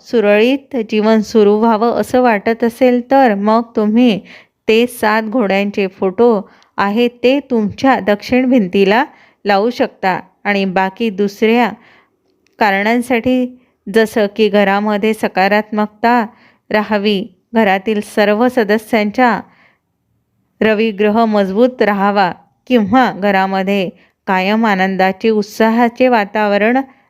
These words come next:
राहावं आणि घरामध्ये काही काम जे आहेत ती नेहमी, घरामध्ये काही काम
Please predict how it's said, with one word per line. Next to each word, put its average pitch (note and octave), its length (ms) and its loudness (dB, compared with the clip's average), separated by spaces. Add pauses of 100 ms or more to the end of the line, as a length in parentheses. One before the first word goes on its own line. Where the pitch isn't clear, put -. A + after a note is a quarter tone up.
राहावं G#3 520 0 (440)
आणि A#3+ 160 0
घरामध्ये B3+ 500 0
काही A#3+ 400 -2 (160)
काम A#3 300 2 (400)
जे A3 140 2
आहेत G#3+ 380 -2 (640)
ती C#4 220 2 (340)
नेहमी, B3 440 0
घरामध्ये G#3+ 640 0
काही G#3+ 360 -2 (100)
काम G#3+ 340 -2